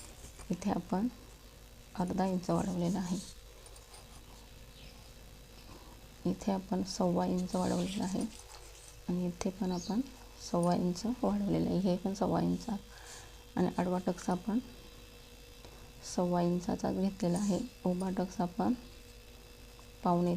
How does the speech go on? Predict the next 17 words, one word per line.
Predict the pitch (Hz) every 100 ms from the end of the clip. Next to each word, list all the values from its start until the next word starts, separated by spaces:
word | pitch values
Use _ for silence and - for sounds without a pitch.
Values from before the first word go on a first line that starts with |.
| 175
तीन | 185 -
इंचाचा | 180 175 175 175 214 - -
घेतलेला | 180 - 175 165 -
आहे. | 190 170 - - - - - - - - - - - - - - - - - 233
अशा | 202
प्रकारे | 180 170 180 180
ही | 185 185 -
पाच | 185 175
इंचाची | 196 185 185 185
कटोरी | 180 180 180
आपली | 175 185 202 - - - - - - -
वाढवून | 185 180 185 185
तयार | 175 185
झालेली | 190 196 185 180
आहे | 202 180 -
आणि | 180
ही | 180